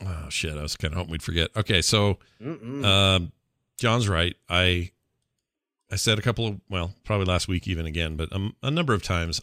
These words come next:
Speaker 1: I'll play a scary game, but only when someone else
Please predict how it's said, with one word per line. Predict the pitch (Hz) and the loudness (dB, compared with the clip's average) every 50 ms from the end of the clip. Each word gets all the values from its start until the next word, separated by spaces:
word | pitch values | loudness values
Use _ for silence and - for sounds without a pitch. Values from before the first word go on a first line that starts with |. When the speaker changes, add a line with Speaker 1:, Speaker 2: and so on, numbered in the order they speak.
| - | -8
Speaker 1:
I'll | - 104 123 147 | -6 -4 -4 -4
play | - - 156 147 139 | -4 -4 -4 -2 -2
a | 120 | -2
scary | - - 123 113 110 107 98 | 0 0 2 2 2 2 2
game, | 92 92 92 92 92 92 92 87 - - _ _ _ _ _ _ _ _ | 2 2 2 2 2 2 -2 -4 -6 -10 _ _ _ _ _ _ _ _
but | - 127 | 0 2
only | 135 135 135 127 | 2 4 4 2
when | 113 110 101 | 2 2 2
someone | - - 113 101 101 98 95 | 0 0 0 0 0 0 0
else | 90 90 87 - | 0 -2 -2 -4